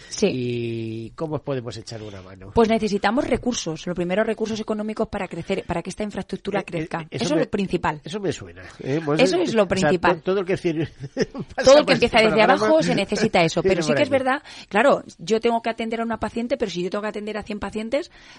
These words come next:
Speaker 1: una persona o dos o cuatro, cinco, seis o siete solos no podemos. Entonces necesitamos los recursos para poder a contratar pacientes. Dentro de Lanzasueños, hay la parte de la atención integral, va a tener unos servicios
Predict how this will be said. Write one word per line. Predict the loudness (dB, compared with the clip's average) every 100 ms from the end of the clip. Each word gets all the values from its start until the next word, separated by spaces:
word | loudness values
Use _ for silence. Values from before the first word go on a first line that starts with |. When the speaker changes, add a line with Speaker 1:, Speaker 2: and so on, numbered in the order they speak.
| -4
Speaker 1:
una | 0 0
persona | -2 -4 -4
o | -2
dos | -4 -6
o | -8
cuatro, | -6 -6
cinco, | -8 -6 -4
seis | -4
o | -4
siete | -4 -4
solos | -4 -2
no | -2
podemos. | -4 -6 -8 -12 -18 -20
Entonces | -6 0 0
necesitamos | 0 -4 -4 -2 -4
los | -4
recursos | -2 -2 -2 -6 -8 -16 -14 0
para | 2 4 2 -2 _ _ _ _ _ -2
poder | 0 2
a | -2
contratar | -4 -6 -4 -4
pacientes. | -4 -4 -2 0
Dentro | 0 0 -2
de |
Lanzasueños, | -2 -4 -4 -4 -4 -8 -12 -20 -20 -6
hay | -2 0
la | 0 0
parte | -2 0 -2
de | -2
la | -2
atención | -4 -6 -6 -6
integral, | -4 -4 -2 -2 -4 -8 -20 -20 -6 0
va | 2
a |
tener | 2 0
unos | 0 0
servicios | 0 -2 -2 0 0 -2